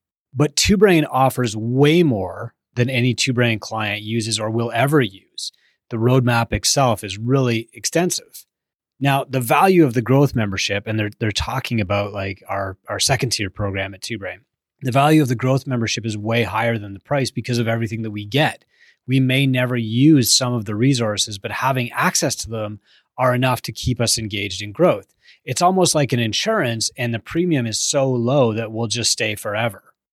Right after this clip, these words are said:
So a goal of mine at my gym is to create so much value for our members that they will never leave.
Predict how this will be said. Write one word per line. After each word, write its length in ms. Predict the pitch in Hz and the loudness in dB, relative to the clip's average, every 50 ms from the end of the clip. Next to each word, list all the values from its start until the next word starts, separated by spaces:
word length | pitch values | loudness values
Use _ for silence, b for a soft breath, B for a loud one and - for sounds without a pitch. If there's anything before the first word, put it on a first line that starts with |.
| _ _ _ | _ _ _
So 220 | - - 151 143 143 | -4 0 2 2 2
a 60 | 131 | 4
goal 300 | 117 165 165 180 180 165 | 4 6 6 6 6 6
of 100 | 135 120 | 4 4
mine 560 | 131 147 180 190 175 139 127 131 143 156 - - | 4 4 4 4 4 4 2 2 0 -4 -6 -6
at 160 | 135 135 127 | -6 -6 -4
my 140 | 131 123 123 | -4 -4 -2
gym 240 | 113 139 170 151 131 | 0 2 2 2 2
is 100 | 117 - | 0 -2
to 100 | - 127 | -4 -6
create 320 | - - 139 131 131 123 | -2 0 2 2 2 2
so 180 | - - - 139 | 0 2 2 4
much 220 | 139 139 123 104 | 4 2 2 0
value 380 | 101 120 110 117 127 131 131 117 | -2 -2 -2 0 2 2 0 0
for 200 | - - 123 117 | -2 -2 -2 0
our 120 | 113 110 | 0 0
members 380 | 107 110 127 143 143 131 113 - | 0 -2 -2 -2 -2 -2 -4 -4
that 160 | - 120 107 - | -4 -4 -2 -2
they 120 | 127 120 | 0 0
will 140 | 117 123 123 | 0 0 -2
never 340 | 110 95 92 87 98 101 107 | -2 -4 -6 -8 -8 -8 -4
leave. 440 | 123 170 160 113 98 104 - - | -2 0 0 0 -2 -4 -12 -20